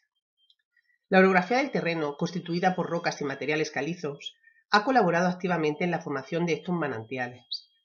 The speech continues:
conocidos en nuestro pueblo como fuentes. La piedra caliza ayuda al agua de lluvia a filtrarse a través de sus grietas hacia el interior de la tierra. Por este mapa que vemos en el centro,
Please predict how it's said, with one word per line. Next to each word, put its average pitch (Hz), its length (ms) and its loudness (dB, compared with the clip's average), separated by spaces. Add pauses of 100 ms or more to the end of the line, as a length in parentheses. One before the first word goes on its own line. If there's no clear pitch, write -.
conocidos 170 560 0
en 156 60 -2
nuestro 185 280 -2
pueblo 180 320 -2
como 135 180 -6
fuentes. - 680 -12 (600)
La 165 120 0
piedra 160 300 2
caliza 185 600 0
ayuda 233 380 4
al 208 80 2
agua 175 300 4
de 143 100 2
lluvia 170 300 0
a 165 160 -4
filtrarse 170 800 0
a 160 100 0
través 175 500 0
de 165 120 0
sus 170 180 -4
grietas 180 540 0
hacia 165 180 -4
el 135 80 -4
interior 135 380 -4
de 160 80 -4
la 127 140 -6
tierra. 120 340 -12 (840)
Por 160 160 0
este 160 220 2
mapa 214 360 6
que 175 80 -4
vemos 156 280 -4
en 147 100 -2
el 143 80 -4
centro, 180 520 -6